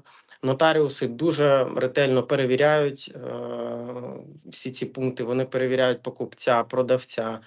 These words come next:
чи є якісь обтяження, чи якісь, е, корисні копалини на цій ділянці. Е, тобто просто так, е, землю продати неможливо. І з,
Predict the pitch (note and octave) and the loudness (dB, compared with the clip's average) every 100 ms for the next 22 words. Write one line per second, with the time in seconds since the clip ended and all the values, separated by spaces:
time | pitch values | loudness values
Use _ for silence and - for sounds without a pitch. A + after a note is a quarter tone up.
0 | - - - C3 C3+ C3 C3+ - B2+ - | -20 -20 -8 -2 0 0 -4 -4 -4 -2
1 | C3 B2 A#2+ B2 A#2+ A#2+ A#2 A#2+ B2+ B2 | 2 2 2 0 0 2 2 2 0 -4
2 | - B2 A#2+ B2 A#2 - - A#2+ A#2 A#2+ | -4 -4 -4 -6 -8 -10 -10 -6 -4 -2
3 | A#2+ A#2 A#2 A2+ - B2+ B2 B2+ A#2+ A#2+ | -4 -4 -4 -6 0 0 0 -4 -4 0
4 | A#2 A#2 A#2 A2+ A2 G#2+ - A2 G#2+ A2 | 4 4 4 0 -2 -6 -6 -8 -6 -6
5 | A2+ A2 G#2+ - - - - - - _ | -6 -8 -12 -14 -18 -20 -20 -20 -20 _
6 | A#2 A2 - - B2+ - D#3+ D#3+ D3 C#3 | -12 -6 -6 -4 -4 2 2 2 -4 -4
7 | _ _ _ F3 G3 - - C3+ C3+ B2+ | _ _ _ 4 4 0 -8 -4 2 4
8 | B2 A#2+ A#2 C3+ D3+ C3+ C3 A#2+ C#3 C#3 | 4 2 2 4 4 2 2 2 4 2
9 | A#2+ A#2+ A#2+ C3 B2 B2 A2 G#2+ - C#3+ | -2 0 0 0 0 -2 -2 -4 -4 -2
10 | C#3+ - - B2 - - | -2 -4 -8 -14 -16 -18